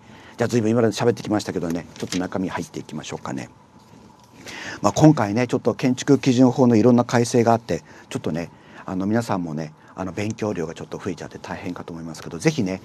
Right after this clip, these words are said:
この即習、あの、しっかりとついてきてください。あの、うちのスタッフの話ではね、まあ、実際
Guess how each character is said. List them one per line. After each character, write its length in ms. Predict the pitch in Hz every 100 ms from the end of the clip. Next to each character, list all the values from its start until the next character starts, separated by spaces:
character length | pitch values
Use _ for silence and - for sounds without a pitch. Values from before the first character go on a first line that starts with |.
| - - -
こ 100 | -
の 80 | 113
即 240 | - 117 -
習、 240 | 123 117 - _ - -
あ 100 | 104
の、 140 | 95
し 140 | - -
っ 40 |
か 100 | -
り 80 | 165
と 100 | 165
つ 160 | 151 156
い 60 |
て 140 | 151 85
き 80 | -
て 60 |
く 100 | -
だ 140 | - -
さ 160 | -
い。 40 | - _ _ - -
あ 100 | -
の、 80 | 110
う 80 | 104
ち 120 | 147
の 80 | 151
ス 60 | 156
タ 100 | 190
ッ 20 |
フ 240 | - 87 107
の 80 | 110
話 320 | 104 101 -
で 80 | 82
は 80 |
ね、 160 | 62 67 _
ま 80 | 139
あ、 40 |
実 280 | 135 151
際 80 | 170